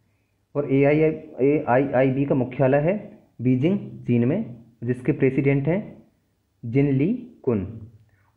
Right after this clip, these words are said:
जिसके सदस्य हैं एक सौ दो, जिसमें अस्सी सदस्य और बाईस भावी सदस्य हैं। और पश्चिम बंगाल के सीएम हैं ममता बनर्जी, राज्यपाल हैं जगदीप धनखड़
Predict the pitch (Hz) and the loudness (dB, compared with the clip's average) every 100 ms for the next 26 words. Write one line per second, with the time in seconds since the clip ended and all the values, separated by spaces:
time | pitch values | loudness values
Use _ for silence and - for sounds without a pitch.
0 | 127 123 - - 131 127 175 127 127 143 | -8 -8 -6 -2 0 0 0 0 0 0
1 | 139 180 131 127 165 - 127 - 190 214 | -2 -2 -4 -2 -2 -2 -4 -2 -4 -4
2 | - _ _ _ _ _ _ _ _ _ | -8 _ _ _ _ _ _ _ _ _
3 | _ _ _ _ - 127 143 143 - 196 | _ _ _ _ -10 -2 -2 -4 -6 -6
4 | - 139 139 117 120 180 - 240 - 107 | -2 0 2 2 2 0 -2 -4 -4 -2
5 | 117 123 123 110 98 - 95 - - _ | 0 0 0 -2 -2 -4 -12 -14 -20 _
6 | _ _ _ _ _ _ _ _ _ _ | _ _ _ _ _ _ _ _ _ _
7 | _ _ _ _ _ _ _ _ 120 131 | _ _ _ _ _ _ _ _ -4 -4
8 | - 143 135 139 143 151 147 135 131 143 | 0 0 2 2 0 -2 -2 0 0 0
9 | 110 113 127 127 131 175 - - - - | 0 0 2 0 -2 -6 -6 -16 -20 -20
10 | _ _ 117 110 110 120 123 120 110 107 | _ _ -2 -2 0 0 0 0 -2 0
11 | 143 - - - 110 110 110 160 | -2 -4 -10 -6 0 0 2 -2